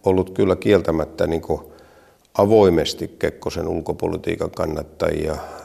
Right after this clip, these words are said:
ö, varhaisesta nuorisopolitiikan lähtökohdista. Ö, se pitää paikkansa ja, ja ne taistelut silloin olivat todella rankkoja kokoomuksenkin sisällä. Ja,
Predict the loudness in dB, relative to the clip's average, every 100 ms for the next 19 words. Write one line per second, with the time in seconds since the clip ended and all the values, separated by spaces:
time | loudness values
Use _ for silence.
0 | -20 _ -10 -8 -8 -2 0 2 0 0
1 | -4 -4 -4 -6 -2 -2 0 -2 -4 -4
2 | -4 -8 -8 -8 -10 -14 -4 -4 -4 -10
3 | -12 -12 -12 -10 -10 -10 -14 _ _ -20
4 | -20 -20 _ _ _ -14 -12 -8 -6 -4
5 | -2 0 0 -2 -6 -2 2 2 2 -4
6 | -4 -2 0 0 -2 -2 -2 -2 2 4
7 | 4 0 -6 -6 -6 -4 -2 -2 -4 -4
8 | -4 -6 -18 _ 2 6 6 6 2 0
9 | -6 -12 -4 0 0 0 -8 -20 _ -2
10 | 0 -2 -6 -16 -20 _ -8 -6 -4 -4
11 | -6 -10 -8 -8 -6 -8 -4 -2 0 0
12 | 0 -4 -8 -12 _ _ -20 _ _ -20
13 | -20 _ _ -4 -2 0